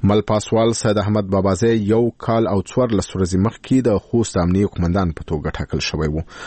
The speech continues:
له هغې مخکې نوموړی د خوست امنیه قومندانۍ د امنیت امیر په توګه دنده ترسره کوله. د هرات ولایت د ګلران ولسوال وایي، چې له ایران سره په ګډ سرحد کې د دولس نورو هغه کسانو مړي هم موندل شوي چې ویل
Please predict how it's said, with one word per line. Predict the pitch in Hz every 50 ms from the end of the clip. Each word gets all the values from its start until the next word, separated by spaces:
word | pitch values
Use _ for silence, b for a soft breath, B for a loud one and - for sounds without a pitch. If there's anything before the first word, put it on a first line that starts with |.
| B B B -
له | 85 85
هغې | - 95 92 95
مخکې | 95 - - - 95
نوموړی | 90 87 87 95 104 117 117 104
د | 92 - -
خوست | - 101 95 - - 87 80
امنیه | 82 85 90 101 104 -
قومندانۍ | 113 110 107 107 110 117 127 139 139 135 127 110 98
د | 90 90 - - 87
امنیت | 90 92 92 101 110 123 117 - - - - 87
امیر | 90 107 95
په | 71 - -
توګه | - - 85 80 73 82 78 -
دنده | 76 78 73 67 67 73
ترسره | - - - - - - 76
کوله. | - - 90 90 92 87 - - _ _ - - - - - - - B B B B B B B B B B B B B B B B -
د | 123
هرات | 147 165 170 180 175 202 208 220 208 - 214
ولایت | 190 190 190 175 151 170
د | 160 147 131 113
ګلران | 110 123 123 127 147 156 156 147
ولسوال | 139 131 127 120 - - 135 131 135 127
وایي، | 123 123 127 131
چې | 131 - - 131 123
له | 113 104 98
ایران | 101 113 117 117 110 -
سره | - 110 98 -
په | 90 87
ګډ | 107 113 - -
سرحد | - 95 98 104 - -
کې | - 104 90
د | 90 87
دولس | 107 110 110 98 87 - -
نورو | 127 120 110 104
هغه | 98 101 101 87 -
کسانو | 92 - 113 104 101 95
مړي | 95 98 95 92 90
هم | 98 98 95
موندل | 90 87 80 85 82 -
شوي | - 135 135 120
چې | - - 110
ویل | 98 92 90